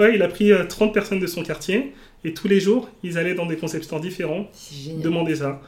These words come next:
Speaker 1: Et du coup, il a inondé le marché, et en fait, finalement, ils ont commandé les produits, finalement, ça a fonctionné, puisque
Speaker 2: Mm.
Speaker 1: tout le monde mettait ça,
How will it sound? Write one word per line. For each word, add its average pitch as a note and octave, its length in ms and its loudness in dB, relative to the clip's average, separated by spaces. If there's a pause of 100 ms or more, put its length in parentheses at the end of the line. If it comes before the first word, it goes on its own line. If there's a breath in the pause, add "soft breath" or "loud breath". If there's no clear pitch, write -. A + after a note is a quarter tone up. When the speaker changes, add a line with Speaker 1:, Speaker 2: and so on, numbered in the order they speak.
(300 loud breath)
Speaker 1:
Et E3+ 60 -2
du E3 120 -2
coup, A#3+ 160 0
il A3 120 6
a F3 40 4
inondé F#3 280 2
le A3+ 60 4
marché, G3 440 2
et F#3 40 0
en E3+ 60 -4
fait, F#3+ 120 -6
finalement, E3+ 280 -4
ils F#3+ 120 -2
ont D#3 40 -4
commandé D#3 320 -2
les F3 120 0
produits, D#3 280 -6
finalement, D#3 380 -6
ça - 140 -8
a - 40 -8
fonctionné, C#3 420 -6
puisque E3 220 -6
Speaker 2:
Mm. E3 80 -2
Speaker 1:
tout D#3+ 140 -8
le E3 60 -4
monde F#3 100 -2
mettait D#3+ 240 -4
ça, D3+ 280 -4